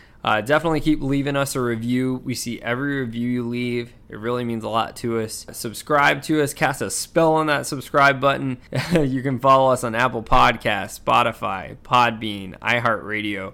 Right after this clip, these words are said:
Pandora, Amazon Music, really wherever you get your podcast. You can sub to us on YouTube. Hit that notification bell. You can follow us on Instagram. My personal account's R B R O W one two nine. You can follow Jay Nelly at his personal account, Jay Nelly eighty-three.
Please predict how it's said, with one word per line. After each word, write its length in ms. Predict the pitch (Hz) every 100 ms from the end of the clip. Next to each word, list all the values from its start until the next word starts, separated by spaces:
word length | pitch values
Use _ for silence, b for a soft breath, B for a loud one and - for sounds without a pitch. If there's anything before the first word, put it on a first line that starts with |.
| B
Pandora, 800 | - 135 131 120 120 117 104 95 62
Amazon 540 | 123 131 123 120 117
Music, 520 | 110 107 101 95 76 -
really 300 | 117 127 117
wherever 520 | - 117 95 123 127
you 180 | 131 127
get 160 | 123
your 120 | 78 98
podcast. 720 | 113 110 107 95 92 90 - B B B B
You 80 | 117
can 100 | 117
sub 220 | 135 120
to 140 | 139
us 180 | 131 117
on 200 | 120 113
YouTube. 540 | 113 117 - 87 76
Hit 180 | 107 117
that 160 | 127 123
notification 680 | 127 123 - - 117 117 101
bell. 340 | 95 90 - 92
You 160 | 104
can 140 | 117 110
follow 300 | 127 131 127
us 100 | 127
on 120 | 123
Instagram. 680 | 123 123 - 101 95 90 90
My 160 | 98
personal 360 | - 117 113 113
account's 380 | 110 107 110 -
R 220 | 104 110
B 160 | 113 113
R 180 | 104
O 140 | 101 113
W 300 | 107 107 107
one 140 | 107
two 120 | 107
nine. 460 | 110 113 110 101 98 B B B B
You 100 | -
can 80 | 113
follow 340 | 113 110 107
Jay 220 | 104 123 127
Nelly 380 | 127 120 113
at 80 | 107
his 120 | 101
personal 380 | - 107 - 101
account, 460 | 98 101 95 - 117
Jay 180 | 113 117
Nelly 380 | 113 117 117
eighty-three. 680 | 113 110 107 - 123 107 80